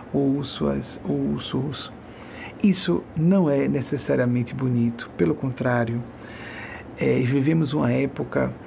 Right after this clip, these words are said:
e são ciclos, ciclos culturais, ciclos históricos e culturais,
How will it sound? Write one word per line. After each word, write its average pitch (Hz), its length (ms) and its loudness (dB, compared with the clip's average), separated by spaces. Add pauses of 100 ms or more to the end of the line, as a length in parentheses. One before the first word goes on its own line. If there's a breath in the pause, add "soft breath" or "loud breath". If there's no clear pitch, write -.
(340 loud breath)
e - 60 -4
são 202 200 6
ciclos, - 680 -6 (340)
ciclos 196 560 0
culturais, - 600 0
ciclos 190 340 4
históricos 196 720 2
e 151 40 -2
culturais, - 720 -4